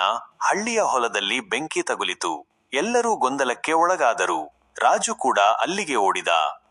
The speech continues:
ಬೆಂಕಿಯು ಏಕೆ ತಗುಲಿತು ಎಂಬುದು ಯಾರಿಗೂ ಗೊತ್ತಿರಲಿಲ್ಲ. ಆದರೆ ರಾಜು ಬಿಟ್ಟು ಹೋದ ಮೆರುಗು ಚೆಂಡು ಅದೇ ಭಾಗದಲ್ಲಿ ಸಿಕ್ಕಿತು. ಅದನ್ನು ನೋಡಿ ಜನರು ರಾಜುವನ್ನೇ ಹೊರೆ ಹಾಕಲಾರಂಭಿಸಿದರು. "ಇವನು ಬೆಂಕಿ ಹಚ್ಚಿದನೋ?" ಎಂಬ ಸಂಶಯವನ್ನು ಪ್ರಾರಂಭಿಸಿದರು.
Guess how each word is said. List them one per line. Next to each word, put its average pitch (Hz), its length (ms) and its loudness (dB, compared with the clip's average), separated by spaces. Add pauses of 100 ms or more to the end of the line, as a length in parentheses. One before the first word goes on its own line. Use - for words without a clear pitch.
ಬೆಂಕಿಯು 196 560 -2
ಏಕೆ 117 300 -4
ತಗುಲಿತು 90 680 -4 (260)
ಎಂಬುದು 139 380 -2
ಯಾರಿಗೂ 151 480 2
ಗೊತ್ತಿರಲಿಲ್ಲ. 120 640 -2 (500)
ಆದರೆ 233 380 2
ರಾಜು 131 320 0
ಬಿಟ್ಟು 110 360 -2
ಹೋದ 107 260 0
ಮೆರುಗು 98 380 -2
ಚೆಂಡು 123 380 -2
ಅದೇ 123 280 2
ಭಾಗದಲ್ಲಿ 104 560 0
ಸಿಕ್ಕಿತು. 87 680 -4 (300)
ಅದನ್ನು 220 380 2
ನೋಡಿ 123 340 2
ಜನರು 104 380 0
ರಾಜುವನ್ನೇ 104 640 2
ಹೊರೆ 110 240 0
ಹಾಕಲಾರಂಭಿಸಿದರು. 104 1160 0 (220)
"ಇವನು 240 340 0
ಬೆಂಕಿ 123 400 -4
ಹಚ್ಚಿದನೋ?" 101 720 0 (240)
ಎಂಬ 220 260 0
ಸಂಶಯವನ್ನು 123 800 0
ಪ್ರಾರಂಭಿಸಿದರು. 110 1000 0